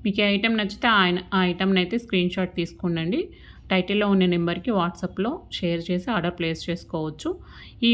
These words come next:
వీడియోలో చూపించే, ఈ లైవ్లో చూపించే ఐటమ్స్లో any two items మీరు at a time సేమ్ అడ్రస్కి పర్చేస్ చేస్తే ఫిఫ్టీ రూపీస్ ఆఫ్ కూడా ఉంటుంది. ఓకే, ఇవన్నీ కూడా ఇయర్ టాప్స్ స్క్రూ బ్యాక్లోనే వస్తాయండి.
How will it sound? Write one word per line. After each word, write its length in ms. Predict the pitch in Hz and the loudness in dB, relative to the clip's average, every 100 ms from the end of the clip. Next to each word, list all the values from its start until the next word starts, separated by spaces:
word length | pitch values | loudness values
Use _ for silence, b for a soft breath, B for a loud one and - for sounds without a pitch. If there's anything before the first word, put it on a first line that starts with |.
| 214 | 2
వీడియోలో 320 | 220 233 240 240 | 2 2 2 0
చూపించే, 340 | 208 202 208 208 | -2 -2 0 2
ఈ 20 | 185 175 | 4 2
లైవ్లో 240 | 190 214 208 | 2 -2 -4
చూపించే 340 | 196 190 185 170 | 0 2 2 -2
ఐటమ్స్లో 400 | 165 180 180 247 302 185 | 0 0 0 0 0 4
any 200 | 196 254 254 | 6 6 6
two 100 | 233 202 | 2 2
items 280 | 185 196 202 202 | 2 0 0 2
మీరు 160 | 190 170 | 2 2
at 120 | 165 185 | -2 -2
a 20 | 190 | 0
time 140 | 196 196 | 0 2
సేమ్ 200 | 180 180 | 2 2
అడ్రస్కి 340 | 165 175 - - | 2 -2 -4 -8
పర్చేస్ 340 | 160 160 170 - | -8 -8 -10 -6
చేస్తే 300 | 165 156 311 415 B B B B - | -6 -6 -6 -6 B B B B -2
ఫిఫ్టీ 220 | 254 254 185 | 0 2 2
రూపీస్ 280 | 180 285 302 190 | 2 0 2 2
ఆఫ్ 160 | 180 - | 2 0
కూడా 160 | 175 240 | 0 2
ఉంటుంది. 340 | 196 156 180 - - - - - - - - - - - - - 202 | 2 0 -6 -8 -10 -12 -14 -16 -20 -20 -20 -20 -20 -20 -14 -4 -2
ఓకే, 180 | 208 359 - - - - - - - - 247 - - - B B B B 220 | -2 -8 -12 -20 -20 -20 -20 -20 -18 -18 -18 -18 -20 -20 B B B B -2
ఇవన్నీ 260 | 214 240 269 | 0 2 2
కూడా 120 | 277 277 | 2 2
ఇయర్ 180 | 233 233 240 | 0 0 -2
టాప్స్ 260 | 233 - 320 | -4 -4 -8
స్క్రూ 160 | - 226 208 | -2 0 0
బ్యాక్లోనే 400 | 220 226 214 233 240 | 0 0 0 2 0
వస్తాయండి. 560 | 202 - 185 175 180 | 0 2 4 4 4